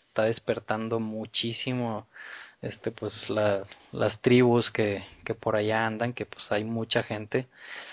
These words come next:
Y, pues, comenta ahí muchos, muchas veces que va y da una plática y ve como el, el renacer, ¿no? Como el amor a esta, a este Dios, a, al Padre de, de todos nosotros resurge y,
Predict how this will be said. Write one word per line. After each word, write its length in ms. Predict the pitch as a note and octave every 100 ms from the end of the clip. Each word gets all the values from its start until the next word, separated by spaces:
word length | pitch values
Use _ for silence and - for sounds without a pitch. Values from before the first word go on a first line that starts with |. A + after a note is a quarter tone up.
| - -
Y, 100 | B2+
pues, 220 | B2 A2
comenta 460 | - A#2+ A#2+ A#2+ B2
ahí 180 | A#2+ A#2+
muchos, 760 | B2 A#2 - A#2+ A2 - - - - -
muchas 380 | A#2 - C3 A#2
veces 300 | A#2 B2 -
que 100 | A2+
va 440 | A2+ B2 B2+ B2+
y 60 | B2
da 100 | A#2
una 200 | B2 B2
plática 560 | - A2+ A2+ A#2+ - A2+
y 80 | A2
ve 160 | A2 G#2+
como 320 | A#2 A#2+ A#2
el, 300 | G#2+ G#2 G2 A2
el 180 | A2+
renacer, 600 | A2 A2 G#2+ G#2 A2+ A#2 A#2
¿no? 180 | A#2
Como 220 | - A#2 A#2
el 100 | A2+
amor 400 | G#2+ A2+ A#2+ A#2+
a 120 | A2+
esta, 320 | A2 - -
a 60 | G#2+
este 380 | A2 - A2+ G#2+
Dios, 360 | G#2 G#2+ A2 G#2+
a, 280 | G2+ G2 - - - - - -
al 200 | G#2+ G#2
Padre 380 | - A2+ A2+ A#2
de, 280 | G#2+ F#2+ F#2
de 100 | A2
todos 240 | - A2 A2+
nosotros 720 | G#2+ - - A2+ A2+ - - - - - -
resurge 640 | - G#2 A2+ A2 - B2+
y, 200 | A2 G2+